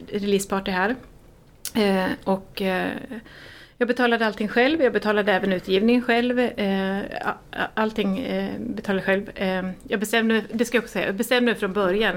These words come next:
när jag gjorde, bestämde mig för att jag skulle ge ut den här boken, så be-, så satte jag en summa pengar och sa att, och tänkte för mig själv, "Nu ska jag gå kursen i hur man ger ut en bok." Och så tänkte jag, hur mycket, hur mycket pengar är jag be-, liksom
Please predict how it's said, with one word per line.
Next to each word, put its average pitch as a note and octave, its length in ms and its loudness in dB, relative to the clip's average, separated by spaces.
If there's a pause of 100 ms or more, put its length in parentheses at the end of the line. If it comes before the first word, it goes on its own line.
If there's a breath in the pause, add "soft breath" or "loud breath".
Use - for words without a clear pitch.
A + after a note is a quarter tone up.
när F#3 160 0
jag F3 180 0
gjorde, G3+ 280 2 (420)
bestämde A3+ 420 0
mig F3 100 -4
för - 80 -6
att - 80 -6
jag E3+ 100 -4
skulle E3 180 -4
ge E3+ 60 0
ut F#3+ 220 2
den F3+ 60 -4
här - 80 -4
boken, - 180 -10
så F#3+ 100 -6 (100)
be-, - 120 -6 (120)
så - 180 -4
satte G3+ 340 -4
jag G3 40 2
en F#3+ 80 -2
summa - 340 -2
pengar G3 440 -4
och F#3 80 -8
sa E3+ 100 -4
att, - 240 -6 (320 loud breath)
och F#3+ 100 -8
tänkte F3 240 0
för F3 80 -8
mig - 80 -8
själv, - 260 -4 (400 loud breath)
"Nu B3 160 4
ska B3 180 0
jag F3 280 2
gå F3+ 120 -2
kursen E3+ 440 0
i F3+ 140 -2
hur F3 240 4
man E3+ 200 -2
ger F3+ 100 0
ut - 180 -6
en F#3+ 80 0
bok." - 360 0 (280)
Och G3+ 120 -2
så - 120 -14
tänkte F3 220 -2
jag, F3 40 -2
hur G3 80 2
mycket, G3 500 0
hur A#3 140 2
mycket A3 180 2
pengar F#3+ 240 2
är F3+ 60 2
jag F3 120 0
be-, F#3+ 280 -2 (180)
liksom G3 460 -2